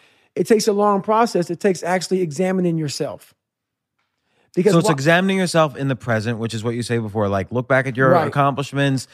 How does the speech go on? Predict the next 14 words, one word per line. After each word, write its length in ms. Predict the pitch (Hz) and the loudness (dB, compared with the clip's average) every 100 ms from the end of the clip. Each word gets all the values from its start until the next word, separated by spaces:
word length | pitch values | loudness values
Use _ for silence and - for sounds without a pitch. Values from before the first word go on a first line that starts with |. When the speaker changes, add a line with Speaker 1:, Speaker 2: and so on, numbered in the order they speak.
| _ - | _ -6
Speaker 2:
look 160 | 120 131 | -4 0
back 180 | 123 | 0
at 260 | 123 117 - | -2 -6 -2
not 200 | 139 175 | 0 2
just 160 | 180 165 | -2 -4
the 80 | |
accomplishments, 420 | 151 147 139 135 113 | -2 0 0 -2 -4
but 200 | 120 110 | -4 -4
the 100 | 113 | -6
times 320 | - 120 123 | -4 -2 -2
you've 100 | 120 | -2
gone 140 | 123 | 0
over 160 | 120 120 | 2 0
fear. 300 | 107 104 | 0 -2